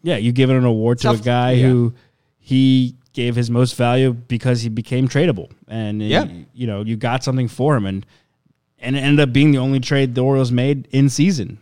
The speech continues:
Speaker 1: So, you know, yeah, I, I, that's, that's a funny way to look at it. Yeah, Andrew Cashner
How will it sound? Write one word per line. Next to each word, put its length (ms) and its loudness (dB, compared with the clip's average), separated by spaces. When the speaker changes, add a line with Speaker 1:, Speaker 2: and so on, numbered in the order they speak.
Speaker 1:
So, 420 -2
you 100 -8
know, 220 -10
yeah, 240 -2
I, 220 -2
I, 60 0
that's, 220 0
that's 180 -4
a 40 -6
funny 160 2
way 80 4
to 80 4
look 220 2
at 140 2
it. 160 0
Yeah, 120 2
Andrew 220 4
Cashner 560 0